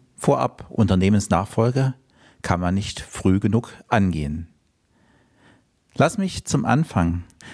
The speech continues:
eine kleine Geschichte erzählen eines Unternehmers, der mich vor circa sechs bis acht Wochen angerufen hat.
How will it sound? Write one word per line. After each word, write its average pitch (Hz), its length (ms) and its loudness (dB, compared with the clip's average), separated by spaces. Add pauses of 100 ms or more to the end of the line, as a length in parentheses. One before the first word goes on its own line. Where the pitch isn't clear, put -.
eine 143 220 0
kleine 170 280 0
Geschichte 175 340 -4
erzählen 151 600 2 (220)
eines 135 220 0
Unternehmers, 143 640 0
der 123 160 2
mich 127 160 -2
vor 127 180 0
circa 131 560 0
sechs 113 320 -2
bis - 160 -4
acht - 280 -2
Wochen 113 180 2
angerufen 95 580 2
hat. - 240 -8